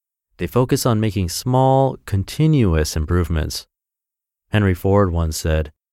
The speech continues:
"Nothing is particularly hard if you divide it into small pieces." The same concept configured as a question, "How do you eat an elephant?" Answer,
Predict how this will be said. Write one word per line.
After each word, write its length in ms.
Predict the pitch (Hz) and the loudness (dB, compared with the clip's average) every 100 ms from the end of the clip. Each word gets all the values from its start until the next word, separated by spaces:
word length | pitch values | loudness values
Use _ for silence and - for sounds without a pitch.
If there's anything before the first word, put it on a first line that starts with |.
| - | -8
"Nothing 300 | 82 82 127 | -4 0 0
is 80 | 117 | 0
particularly 640 | 117 117 117 120 117 113 | -2 -2 0 0 2 2
hard 380 | 104 131 101 85 | 2 2 0 -2
if 140 | - | -4
you 60 | 76 | -8
divide 460 | 78 82 127 143 | -6 0 0 0
it 180 | 80 71 _ - | -2 -6 _ -10
into 180 | 82 76 | -8 -6
small 280 | 92 82 | -2 -2
pieces." 540 | 80 85 87 80 76 - _ _ _ _ _ _ _ | 0 -2 -2 -4 -8 -12 _ _ _ _ _ _ _
The 100 | - | -4
same 280 | 110 113 110 | 0 0 0
concept 580 | 110 113 113 120 123 | 0 0 0 -2 -2
configured 460 | - 95 107 104 107 | -2 -2 0 2 2
as 160 | 104 104 | 2 0
a 40 | |
question, 520 | - 117 117 143 160 - _ _ _ | 0 0 0 -2 -4 -6 _ _ _
"How 100 | - | -2
do 80 | 82 | 0
you 60 | 101 | 2
eat 100 | 104 | 2
an 140 | 104 | 2
elephant?" 560 | 104 135 - 175 185 - _ _ _ _ _ - | 2 2 0 0 -2 -8 _ _ _ _ _ -4
Answer, 480 | 92 107 160 175 | -2 0 0 0